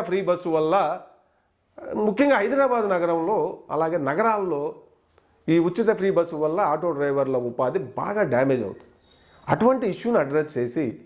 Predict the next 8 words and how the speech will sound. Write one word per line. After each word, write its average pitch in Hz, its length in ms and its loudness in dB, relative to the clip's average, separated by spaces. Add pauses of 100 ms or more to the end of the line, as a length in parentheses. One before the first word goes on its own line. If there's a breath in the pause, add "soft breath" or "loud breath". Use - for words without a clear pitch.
(480 soft breath)
వాళ్ళకి 196 280 4
ఏదన్నా 196 460 2
హెల్ప్ 160 300 -6
చేస్తే 165 580 -4 (640 soft breath)
సరే, - 260 4
ప్రజలు 214 400 2
కూడా 254 160 4
గమనిస్తారు. 202 600 0